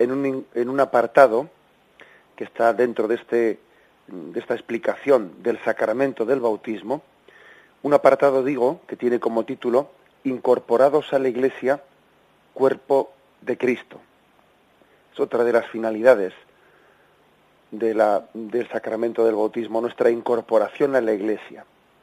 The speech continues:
cuerpo místico de Cristo. Leemos el primero de los puntos, este en mil doscientos sesenta y siete. El bautismo hace de nosotros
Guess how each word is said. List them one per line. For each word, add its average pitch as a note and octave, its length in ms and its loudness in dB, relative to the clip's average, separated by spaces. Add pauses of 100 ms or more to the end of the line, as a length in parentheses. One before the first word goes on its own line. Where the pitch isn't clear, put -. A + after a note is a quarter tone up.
(260)
cuerpo A#2+ 320 -4
místico A2+ 480 -8
de F#2+ 80 -8
Cristo. - 360 -16 (2250)
Leemos A#2+ 340 -2
el A#2 80 -4
primero A#2 300 -2
de G#2+ 40 -2
los - 120 -6
puntos, D3 440 -6 (200)
este - 200 -10
en G#2+ 80 -10
mil B2 200 -8
doscientos B2 480 -4
sesenta A2+ 340 -10
y G2 60 -8
siete. - 320 -12 (1400)
El B2+ 100 0
bautismo B2+ 600 0 (300)
hace C3+ 260 2
de C#3 100 0
nosotros B2+ 600 -4